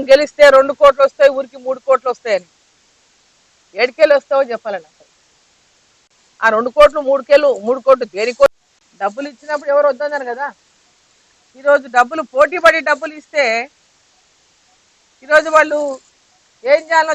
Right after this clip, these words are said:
తెలియనటువంటి తో-, పరిస్థితుల్లో గ్రామ ప్రజలు ఉన్నారు. కాబట్టి నేను గ్రామ ప్రజలు కూడా కోరుతున్నా, మీరు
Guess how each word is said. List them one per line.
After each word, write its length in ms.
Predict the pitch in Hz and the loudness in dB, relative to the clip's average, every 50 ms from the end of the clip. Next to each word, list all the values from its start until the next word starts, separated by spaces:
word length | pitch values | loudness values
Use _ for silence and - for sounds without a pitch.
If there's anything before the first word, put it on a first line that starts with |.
| 277 294 | -6 -4
తెలియనటువంటి 480 | 285 294 302 294 302 294 294 285 285 233 277 | -2 -2 0 0 -2 -4 -6 -8 -6 -4 -2
తో-, 260 | 277 269 247 233 202 _ _ - | -2 -2 -2 -4 -8 _ _ -6
పరిస్థితుల్లో 460 | 269 285 302 _ _ - 339 330 330 330 320 | -6 -6 -6 _ _ -10 -2 0 0 2 2
గ్రామ 180 | 311 302 294 294 285 330 | 0 -2 -2 -2 -4 -8
ప్రజలు 220 | 294 285 285 277 277 | -6 -6 -6 -6 -6
ఉన్నారు. 220 | 262 269 254 247 _ _ _ _ _ _ _ _ _ _ _ _ _ _ _ _ _ _ _ _ _ _ _ _ _ _ _ _ _ _ _ _ _ _ _ _ _ _ _ | -12 -12 -14 -14 _ _ _ _ _ _ _ _ _ _ _ _ _ _ _ _ _ _ _ _ _ _ _ _ _ _ _ _ _ _ _ _ _ _ _ _ _ _ _
కాబట్టి 220 | - 247 262 285 277 294 | -6 -6 -6 -6 -6 -8
నేను 120 | 285 240 214 | -8 -8 -4
గ్రామ 180 | 220 220 277 294 254 | -4 -2 -2 -2 -2
ప్రజలు 260 | 311 294 302 302 302 302 | -4 -4 -4 -4 -2 -2
కూడా 100 | 302 285 285 269 | -2 -2 -2 -4
కోరుతున్నా, 440 | 262 262 254 - 254 240 240 240 247 226 - _ _ _ _ - _ _ _ _ _ _ _ _ _ _ _ _ _ _ _ _ _ | -4 -4 -4 -8 -18 -12 -10 -8 -8 -8 -10 _ _ _ _ -20 _ _ _ _ _ _ _ _ _ _ _ _ _ _ _ _ _
మీరు 140 | 262 269 | -20 -12